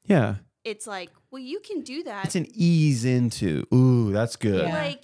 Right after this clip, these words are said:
Speaker 1: Really
Speaker 2: you can
Speaker 1: good.
Speaker 2: do that. Let's just read first.
Speaker 1: Yeah.
Speaker 2: And then nine times out of ten,
Speaker 1: Yeah.
Speaker 2: I'm gonna end up just reading.
Speaker 1: Yeah, it's like The Rock, you know, like, he's made out of granite and he has the most strict diet ever.
Speaker 3: Yeah.
Speaker 1: But on his cheat days, if you look on his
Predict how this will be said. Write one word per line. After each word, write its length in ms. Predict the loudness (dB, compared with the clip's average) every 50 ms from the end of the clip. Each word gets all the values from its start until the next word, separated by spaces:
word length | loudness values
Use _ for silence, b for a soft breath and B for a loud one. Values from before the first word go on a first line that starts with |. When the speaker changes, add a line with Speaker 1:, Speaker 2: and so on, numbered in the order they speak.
| -8 -2
Speaker 1:
Really 260 | 0 2 2 2 2
Speaker 2:
you 60 | 0
can 80 | 0 -2 -2
Speaker 1:
good. 40 | -2
Speaker 2:
do 160 | -4 -6 -6
that. 280 | -6 -8 -8 -10 -10 -12
Let's 200 | -12 -12 -12 -12
just 200 | -12 -12 -14 -14
read 380 | -16 -16 -14 -14 -14 -14 -14 -18
first. 540 | -16 -12 -10 -10 -10 -10 -12 -14 -16 -10 -4
Speaker 1:
Yeah. 160 | -2 0 2 2
Speaker 2:
And 80 | 0
then 300 | -2 -4 -8 -10 -10 -10
nine 320 | -10 -10 -8 -8 -10 -10 -10
times 380 | -12 -12 -12 -12 -12 -12 -10
out 160 | -10 -10 -10 -12
of 80 | -14
ten, 600 | -14 -14 -14 -12 -10 -10 -10 -12 -12 -14 -16 -16 _ -2
Speaker 1:
Yeah. 240 | -2 0 0 -2 -4 -8 _ _ -12
Speaker 2:
I'm 220 | -10 -10 -10 -8
gonna 220 | -8 -8 -8 -8 -8
end 220 | -8 -8 -8 -10
up 80 | -10 -10
just 200 | -12 -14 -14 -14
reading. 640 | -14 -12 -10 -8 -6 -6 -8 -10 -14 -20 -14 -6 -2
Speaker 1:
Yeah, 140 | -2 -2 0
it's 140 | -2 -4 -4
like 180 | -6 -8 -6 -6
The 120 | -6 -6
Rock, 680 | -6 -4 -4 -4 -2 -2 -2 -2 -4 -6 -10 -16 -20 _ _ _ _ _ _ _ -2
you 100 | 0 2
know, 160 | 2 2 0
like, 180 | -2 -4 -6
he's 360 | -6 -4 -4 -4 -4 -6 -8 -6
made 240 | -4 -2 0 0 0
out 100 | -2 -2
of 140 | -4 -6 -6
granite 600 | -4 -4 -2 -2 -4 -6 -8 -10 -16 _ b b b b b b b b -2
and 100 | 0 2
he 60 | 4
has 160 | 4 2 2 2
the 80 | 2
most 220 | 2 2 2 0 -4
strict 340 | -8 -6 -6 -6 -6 -6 -6
diet 480 | -4 -2 -2 -2 -2 -4 -6 -10 -12 _ -4
ever. 220 | -2 -2 0 0
Speaker 3:
Yeah. 300 | -2 -2 -4 -4 -6 -10 -14 b b b b _
Speaker 1:
But 120 | 0 0
on 120 | 0 0 0
his 260 | 0 -2 -2 -2 -4
cheat 420 | -8 -10 -8 -4 -2 -2 -2 -2
days, 380 | 0 0 0 2 0 0 0 -2
if 100 | -2 0
you 120 | 0 0
look 220 | 2 0 0 -2 -2
on 80 | -4 -2
his 200 | -2 -4 -4